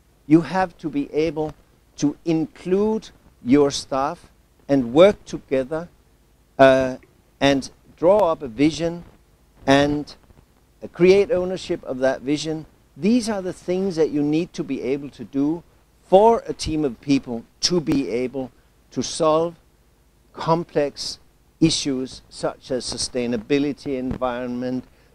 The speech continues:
peace, uh, uh, complex products,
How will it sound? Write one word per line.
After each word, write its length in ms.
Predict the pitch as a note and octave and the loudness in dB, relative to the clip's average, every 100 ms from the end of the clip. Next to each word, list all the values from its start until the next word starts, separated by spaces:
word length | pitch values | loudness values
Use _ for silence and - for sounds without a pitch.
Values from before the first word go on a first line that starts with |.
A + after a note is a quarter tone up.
| - | -2
peace, 680 | D3 C3+ C3+ C3+ B2 - _ _ _ - | 2 2 2 -4 -6 -16 _ _ _ 0
uh, 580 | B2+ A#2+ A#2 A2+ A2 G#2+ G2 - - | 4 4 2 0 -2 -6 -12 -20 -18
uh, 460 | A2 G#2 F#2+ F#2+ F#2 - - - - - B2+ - - - - | -12 -10 -10 -12 -14 -20 -20 -20 -20 -20 -20 -20 -20 -20 -8
complex 520 | - D3 C#3 C3+ - - | -2 0 2 -2 -2 -10
products, 720 | C3+ C3+ D3 D#3+ - - - | -2 -2 -2 -8 -10 -12 -12